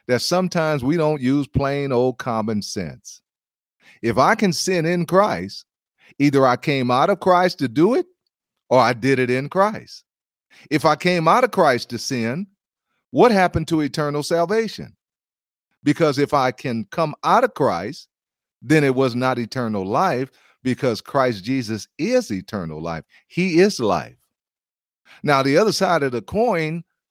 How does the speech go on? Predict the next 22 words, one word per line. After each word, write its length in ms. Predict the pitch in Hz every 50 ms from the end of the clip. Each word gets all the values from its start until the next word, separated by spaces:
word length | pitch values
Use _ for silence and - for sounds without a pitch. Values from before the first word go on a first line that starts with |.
| _ _ _
we 260 | 90 107 131 170 180
know 340 | 165 160 180 220 254 226 180
is 200 | - 151 123 98
definitely 600 | 92 95 151 208 233 214 165 151 131 123 120 117
not, 300 | 107 117 123 117 - _ -
not 360 | 101 127 151 160 - _ -
possible, 800 | - 160 180 196 208 220 214 - - - 156 92 95 113 165 - _ _ _ _ _ _ -
and 180 | 120 120 113
that's 400 | 101 131 151 175 185 180 - - -
to 200 | - - 127 110
sin 600 | - - - 190 196 180 139 120 123 123 117 - _ -
in 300 | 127 123 123 127 123 113
Christ. 600 | - - 123 101 85 71 67 - - - - - _ _ _ _ _ _ _ _ _ _ _ _ _ _ _ _ _ - - -
Now, 320 | - 147 135 110 104 101 - _ _ _ _ _ _ _ -
if 120 | 151 135
you 120 | 143 165 170
want 240 | 165 196 226 233
the 80 | 202 214
truth 360 | 165 - 190 165 165 180 -
and 140 | 156 127 127
not 180 | 135 139 165 165
religion, 600 | 160 156 143 123 113 87 98 101 101 117 120